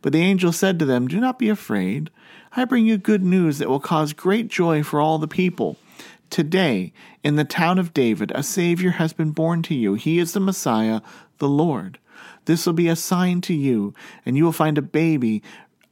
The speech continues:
wrapped in cloths and lying in a manger." Suddenly a great company of the heavenly host appeared with the angel, praising God and saying, "Glory to God in the highest heaven, and on earth peace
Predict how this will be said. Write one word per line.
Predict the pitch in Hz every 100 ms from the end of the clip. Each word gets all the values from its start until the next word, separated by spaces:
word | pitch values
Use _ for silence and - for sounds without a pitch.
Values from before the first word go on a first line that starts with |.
| _ _ _ _ -
wrapped | 127 147 -
in | 196 185
cloths | 143 120 113 117 -
and | 120 117
lying | 113 117 120
in | 117
a |
manger." | 113 127 123 104 95 123 _ _ _ _ - - - -
Suddenly | - 160 165 156
a |
great | 123 151 143
company | - 185 175 139 120
of | 101
the | 117
heavenly | 110 151 165 170
host | 147 123 127
appeared | - - 185 165 120
with | 113 147
the | 175 151
angel, | 143 143 117 101 - -
praising | - 175 180 160 135
God | 117 110
and | 107 107
saying, | - 135 127 - - -
"Glory | - 147 160 196
to | 208
God | 180 151 143 131
in | 127
the | 131 -
highest | 131 127 131
heaven, | - 131 113 95 - - -
and | 139
on | 156 -
earth | 208 147 -
peace | - 202 165 -